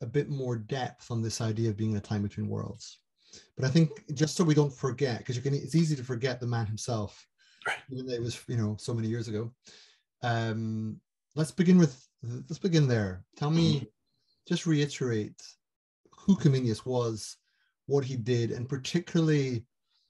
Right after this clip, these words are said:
Speaker 1: what you think his work indicates about what we might do today and, and, and the overlaps there.
Speaker 2: Totally. Yeah, I'm trying to find the best way in. So <clears throat>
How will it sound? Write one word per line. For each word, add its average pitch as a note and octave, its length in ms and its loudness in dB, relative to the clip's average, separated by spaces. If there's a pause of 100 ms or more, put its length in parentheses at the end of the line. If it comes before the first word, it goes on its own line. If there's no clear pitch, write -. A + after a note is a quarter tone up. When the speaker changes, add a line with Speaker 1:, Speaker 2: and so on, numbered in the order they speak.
(1300)
Speaker 1:
what D#3 400 -2
you C#3+ 100 0
think - 540 -6 (300)
his A#2+ 320 -4
work B2 220 2
indicates A#2+ 520 0
about G#2+ 320 -2 (160)
what A2+ 140 -6
we A#2 80 0
might A2 200 0
do G#2+ 100 0
today G#2 400 -2
and, - 200 -6
and, A#2 240 -10
and A2+ 120 -2
the G#2+ 60 0
overlaps G2+ 440 -6
there. - 320 -8 (880)
Speaker 2:
Totally. D2+ 340 -2 (580)
Yeah, D#2+ 100 2
I'm D2 60 2
trying F2 180 2
to E2 40 0
find D#2+ 240 2
the D#2 60 4
best D#2+ 280 0
way E2 220 2
in. E2 140 -2
So F2+ 360 0 (260)
<clears throat> - 260 -12